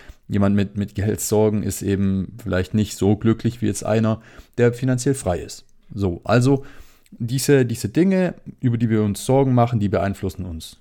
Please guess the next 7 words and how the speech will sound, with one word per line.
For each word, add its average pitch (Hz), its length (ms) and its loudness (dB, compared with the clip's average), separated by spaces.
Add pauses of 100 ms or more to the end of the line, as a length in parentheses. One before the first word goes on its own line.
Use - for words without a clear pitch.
in 95 380 -4
allen 101 200 -2
möglichen 95 260 -4
Arten 90 260 -6
und 82 120 -8
Weisen. 78 300 -12 (1040)
So, 101 360 0